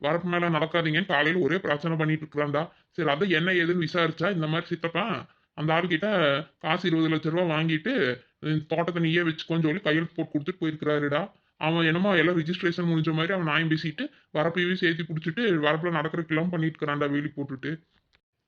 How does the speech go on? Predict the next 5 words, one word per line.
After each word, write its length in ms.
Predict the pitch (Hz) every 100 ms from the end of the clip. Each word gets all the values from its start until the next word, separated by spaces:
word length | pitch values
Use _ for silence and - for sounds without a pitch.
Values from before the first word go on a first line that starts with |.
| -
என்னண்ணா 340 | 143 170 202 214
சொல்றீங்க? 600 | 196 175 170 147 170 240 _ _
என்னால 320 | - 147 165 190
நம்பவே 340 | 156 180 208
முடியல. 460 | 202 185 185 196